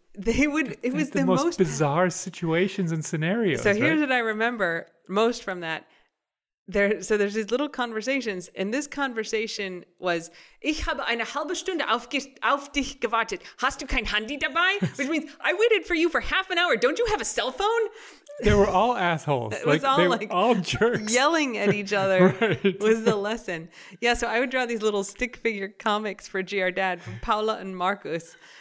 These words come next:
Speaker 1: and <laughs> be like, "Paula and Marcus had,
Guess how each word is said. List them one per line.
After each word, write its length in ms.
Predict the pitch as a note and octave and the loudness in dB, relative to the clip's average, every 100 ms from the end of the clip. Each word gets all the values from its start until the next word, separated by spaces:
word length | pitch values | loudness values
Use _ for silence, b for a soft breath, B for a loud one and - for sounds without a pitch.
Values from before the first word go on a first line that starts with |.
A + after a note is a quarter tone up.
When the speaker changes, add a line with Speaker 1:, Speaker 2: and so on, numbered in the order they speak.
| B | B
Speaker 1:
and 440 | - F#3+ F#3 F3+ F#3 | 0 2 2 -2 -2
<laughs> 360 | - - A#3+ | 2 2 2
be 160 | G3 F#3+ | 0 -2
like, 260 | F#3 F3 - B B B _ _ | 2 0 0 B B B _ _
"Paula 380 | - D#4+ C4+ A3 | -2 -2 -2 -6
and 200 | G3+ G3 | -8 -2
Marcus 600 | F#3 G3 C4 B3+ - - | -2 0 -4 -6 -14 -10
had, 240 | G#3+ A#3+ | -6 -6